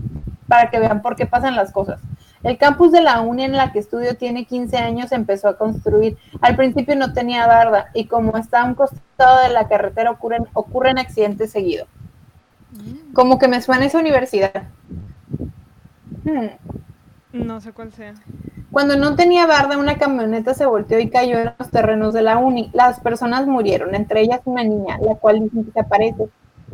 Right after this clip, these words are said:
Speaker 1: Mis amigas y yo dábamos nuestro servicio social au-, apoyando al auxiliar de coordinación general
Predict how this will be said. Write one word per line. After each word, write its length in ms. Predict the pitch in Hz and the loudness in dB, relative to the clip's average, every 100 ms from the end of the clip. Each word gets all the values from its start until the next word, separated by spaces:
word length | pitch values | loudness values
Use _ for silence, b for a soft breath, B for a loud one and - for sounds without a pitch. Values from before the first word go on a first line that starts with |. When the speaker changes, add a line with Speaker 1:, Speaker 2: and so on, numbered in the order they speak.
| - | -10
Speaker 1:
Mis 220 | 247 247 | -8 -2
amigas 540 | 233 240 247 294 311 - | -2 -2 0 2 2 0
y 140 | 254 | -6
yo 160 | 220 226 | 0 2
dábamos 460 | 233 240 254 254 240 | 4 4 2 -2 -10
nuestro 320 | 233 - 214 | -14 -8 -4
servicio 420 | 214 208 220 247 | -4 -6 -10 -12
social 400 | - 220 220 214 | -16 -8 0 2
au-, 280 | - 233 233 _ - - | 4 0 -2 _ -20 -2
apoyando 600 | 233 226 220 214 214 220 247 | 0 2 2 0 0 0 0
al 100 | 254 | 0
auxiliar 540 | 254 233 208 202 208 | 0 0 2 4 2
de 140 | 240 | -4
coordinación 760 | - 226 220 214 208 202 214 208 | -4 -2 0 -2 -6 -8 -8 -8
general 460 | 254 240 - 202 214 | -10 -8 -2 0 0